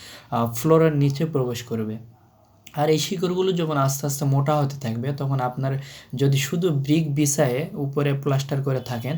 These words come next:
তো ব্রিকের যে জয়েন্টগুলো রয়েছে, ওই জয়েন্টগুলো অটোমেটিক ফেটে যাবে আর উপর দিয়ে শিকড় উঠতে থাকবে। তখন আপনার ফ্লোরটা একদম নষ্ট হয়ে যাবে, ড্যামেজ হয়ে যাবে। তখন সেটা হাজার চেষ্টা করেও ঠিক করতে পারবেন না, বরঞ্চ টাকা খরচ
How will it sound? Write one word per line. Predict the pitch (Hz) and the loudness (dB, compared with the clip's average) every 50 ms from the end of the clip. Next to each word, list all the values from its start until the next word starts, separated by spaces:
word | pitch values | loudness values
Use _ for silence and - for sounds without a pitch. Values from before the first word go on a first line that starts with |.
| 165 - - - - - | -6 -8 -14 -20 -12 -8
তো | - 135 | -6 -4
ব্রিকের | 127 131 135 143 147 - 170 170 165 | -2 0 0 0 2 0 0 -2 0
যে | 160 175 156 139 | -2 -2 -2 0
জয়েন্টগুলো | 135 127 127 139 156 160 156 143 139 131 | 2 2 2 4 4 2 2 2 0 0
রয়েছে, | 123 123 120 117 113 - 156 | 0 0 -2 0 0 0 0
ওই | 143 | 0
জয়েন্টগুলো | 135 135 139 139 147 147 143 147 147 147 | 0 2 2 2 2 2 2 2 2 2
অটোমেটিক | 143 143 143 156 156 156 160 156 - - | 2 2 2 0 0 0 -2 -4 -6 -4
ফেটে | - 147 139 147 143 | -4 -2 0 0 2
যাবে | 139 147 143 147 175 | 2 2 2 0 0
আর | 165 143 135 | 0 0 0
উপর | 131 127 - 135 135 | 0 -2 -2 -2 -2
দিয়ে | 139 139 165 | -2 -2 -4
শিকড় | 160 - 139 131 131 127 131 | -4 -4 -4 -4 -2 -2 -2
উঠতে | 131 120 - - 120 | -2 -4 -4 -8 -8
থাকবে। | 117 123 117 110 110 113 107 107 - - - - - - | -6 -4 -4 -4 -4 -6 -8 -8 -12 -18 -20 -12 -6 -4
তখন | 147 139 156 156 | -2 -2 0 0
আপনার | 147 143 143 170 170 160 | 0 0 0 -2 -2 -2
ফ্লোরটা | - - 151 131 131 - - 135 123 | 0 0 2 2 0 0 -2 -2 0
একদম | 123 123 123 123 120 123 | 0 0 -2 -4 -4 -4
নষ্ট | 123 123 120 - - - 135 | -2 -2 -4 -4 -2 -2 -2
হয়ে | 120 123 127 123 | 0 0 0 -2
যাবে, | 127 131 117 | 0 0 0
ড্যামেজ | 117 135 120 120 117 117 113 | 0 0 0 0 0 0 -2
হয়ে | 110 113 113 113 | -2 -2 -2 -2
যাবে। | 113 107 110 113 - - - - - - - | -2 -4 -4 -6 -8 -12 -16 -18 -20 -14 -6
তখন | - 170 165 196 185 | -4 -2 -2 0 0
সেটা | 170 - 170 160 160 156 143 131 | 0 0 0 2 2 4 4 4
হাজার | 127 127 127 139 135 | 2 2 2 2 0
চেষ্টা | 139 - 143 131 - - 143 131 | 0 0 -2 -4 -4 -4 -4 -2
করেও | 127 135 147 170 165 | -2 0 -2 -2 -2
ঠিক | - 143 131 135 | -2 -4 -4 -4
করতে | - - 120 117 120 117 | -4 -6 -4 -2 -2 0
পারবেন | 117 117 117 117 113 | 0 0 0 0 0
না, | 117 117 | 0 0
বরঞ্চ | 120 120 120 123 123 - | -2 -2 -4 -4 -6 -6
টাকা | 120 120 127 123 127 135 135 135 | -6 -4 -2 -2 0 0 0 0
খরচ | - 143 139 139 | 2 2 2 2